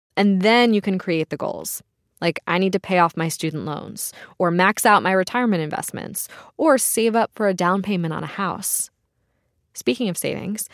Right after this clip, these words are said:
make sure you're getting a competitive interest rate on the money you keep in the bank.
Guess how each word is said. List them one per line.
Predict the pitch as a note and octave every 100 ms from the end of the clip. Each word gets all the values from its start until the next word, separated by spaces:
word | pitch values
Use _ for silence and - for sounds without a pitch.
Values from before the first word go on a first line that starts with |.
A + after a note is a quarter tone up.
| - _ G#3
make | B3 -
sure | - A3 G#3+
you're | A3
getting | G3 E3 E3+ E3+
a |
competitive | - D3+ - D#3 D3+ D#3+ -
interest | D3+ - D3 -
rate | - C#3+ -
on | D#3+
the |
money | D#3 D#3 D#3
you | D3+
keep | - D3+ D3+
in |
the | D3
bank. | B2 - G3 -